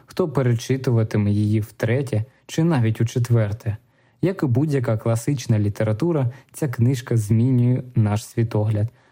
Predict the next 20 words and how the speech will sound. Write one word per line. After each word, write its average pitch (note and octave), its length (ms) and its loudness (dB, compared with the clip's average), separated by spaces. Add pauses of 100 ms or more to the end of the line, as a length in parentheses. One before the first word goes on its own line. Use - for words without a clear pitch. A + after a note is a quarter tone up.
(100)
а C3 60 0
змінюючи A2+ 680 2
нас, D3+ 380 0 (300)
змінюється D#3 640 2
сама. G2+ 460 0 (520)
Що - 180 -2
більше D#3+ 420 -2
її A2+ 280 2
читають, D#3 580 -2 (320)
то F3 140 -2
краще A#2+ 680 -2 (100)
розуміють. G2+ 720 0 (340)
Маючи E3+ 400 0
такого A#2+ 380 0
наставника, G#2+ 720 0
як G#2 340 -2
Грем, D3+ 440 0 (320)
ви D#3+ 220 0 (220)
гарантовано B2 880 2
станете D3 760 -2